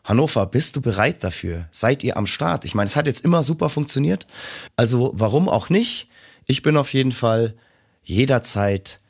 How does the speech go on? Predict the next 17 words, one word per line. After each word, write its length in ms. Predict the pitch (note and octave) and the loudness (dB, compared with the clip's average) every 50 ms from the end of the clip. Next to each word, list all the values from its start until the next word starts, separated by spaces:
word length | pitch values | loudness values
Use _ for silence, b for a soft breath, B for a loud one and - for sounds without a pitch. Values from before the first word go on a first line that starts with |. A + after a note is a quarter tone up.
| _ _ _ _ _ _ _ | _ _ _ _ _ _ _
für 420 | - - - - F#2+ F#2 F#2 E2+ D#2+ _ | -12 -8 -4 -2 0 0 -2 -4 -6 _
neue 340 | - G2 G2 G#2 A#2 C3 A#2 | -4 0 2 2 4 2 2
Abenteuer 760 | D2 G2 G2 F#2+ G2+ F#2+ - - G2 F#2 F#2 F#2 F#2 F#2+ G#2 - _ _ _ _ - | 2 0 0 -2 -2 -4 -4 -2 -2 0 0 0 0 -2 -4 -8 _ _ _ _ -8
bereit. 540 | G#2 G#2+ C3 B2 G2 - - - - - _ _ _ _ _ _ | -4 0 0 0 0 -2 -6 -16 -20 -20 _ _ _ _ _ _
Hannover, 640 | - - A#2+ C#3 D3 E3 D#3+ - E3 D#3+ D#3+ D#3+ - b b b b - | -2 0 2 2 2 2 2 2 2 2 2 -2 -8 b b b b -2
danke 360 | - A#2 C3 D#3 - D3+ C#3+ | 0 0 0 2 0 0 -2
für 140 | - B2+ A#2 | 0 -2 0
den 260 | A#2 A#2 A2+ G#2+ A2 B B B B B B B B | 0 0 0 -2 -6 B B B B B B B B
unvergesslichen 800 | B A#2 C3 - - C#3+ C3+ - C3 B2 - A#2+ A#2 G#2 A2+ G2+ | B -2 0 2 2 2 2 2 2 2 2 0 -2 -2 -2 -2
Abend. 520 | - F#2+ F#2+ G2 G#2 B2+ D3 E3+ F3 - - | 0 0 2 2 2 0 0 -2 -2 -2 0
Wir 100 | A2 G2+ | 0 0
hatten 320 | C#3 - - D3+ C#3+ - B B B B B B | 0 0 0 0 0 -2 B B B B B B
danach 360 | G2 G2 G2+ G#2 B2 D3+ D3+ | 0 2 2 2 2 2 2
noch 180 | D#3 D3+ C3 | 0 -2 -2
eine 460 | - - A2+ A2 A2 A2 A2 G#2+ G2+ b b b b b | -2 -2 0 0 2 2 0 -2 -4 b b b b b
sehr 340 | b - - - B2 C3+ D3 | b 0 2 2 4 2 2
nette 540 | D#3 D#3+ D3 C#3+ - A#2+ B2 A#2+ A#2+ A#2+ | 2 -2 -4 -4 -2 -2 0 0 -2 -2